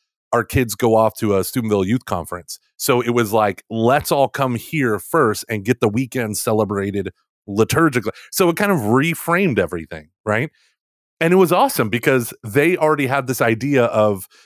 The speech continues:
connecting the sacred liturgy to their, you know, experience of going off to conference, to youth group, to John the Baptist. Father David gave, of course, like, a four-hour-long homily on Saint John the Baptist. And it was just awesome 'cause this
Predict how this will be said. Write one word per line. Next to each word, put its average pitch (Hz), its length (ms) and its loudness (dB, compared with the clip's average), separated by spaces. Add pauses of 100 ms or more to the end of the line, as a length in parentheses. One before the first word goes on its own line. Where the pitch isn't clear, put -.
(120)
connecting 127 600 -4
the 117 100 0
sacred 131 300 0
liturgy 120 400 0
to 143 280 -2
their, 120 480 0
you 120 140 0
know, 104 120 2
experience 113 420 -6
of 98 80 -14
going 110 200 0
off 107 120 0
to 95 100 -10
conference, 104 440 -4
to 151 160 -2
youth 110 280 -6
group, 107 260 -6
to 147 260 0 (340)
John 113 340 2
the 117 80 2
Baptist. 107 420 0
Father 113 220 2
David 110 260 0
gave, 107 200 0
of 107 80 0
course, 107 240 0
like, 104 120 -4
a 101 60 -6
four-hour-long 98 720 2
homily 107 480 0
on 98 160 -4
Saint 104 240 -6
John 101 160 -2
the 98 100 -6
Baptist. 95 520 -6 (420)
And 123 180 0
it 131 40 2
was 131 180 2
just 135 240 0
awesome 127 400 0
'cause 127 280 -2 (220)
this 135 320 0